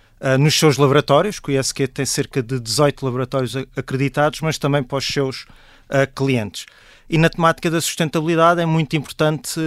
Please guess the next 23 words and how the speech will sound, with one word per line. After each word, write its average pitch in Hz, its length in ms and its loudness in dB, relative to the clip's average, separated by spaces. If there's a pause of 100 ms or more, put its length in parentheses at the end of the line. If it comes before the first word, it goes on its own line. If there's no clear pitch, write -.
nós 143 260 2
olharmos 139 580 2 (400)
aos 135 220 2
materiais 147 520 2
de - 80 -6
construção 143 380 -2
dos 123 160 -4
próprios 131 300 -4
laboratórios, 135 760 -2
à 131 120 0
questão 135 480 -2
da 127 100 0
eficiência 127 720 -2 (400)
energética, 151 960 0
à 135 140 -2
questão 139 460 -2
da, 131 400 0
do 143 140 -2
consumo 135 520 0
de 117 140 0
água, 147 420 2 (480)
também 147 480 4
à, 147 180 2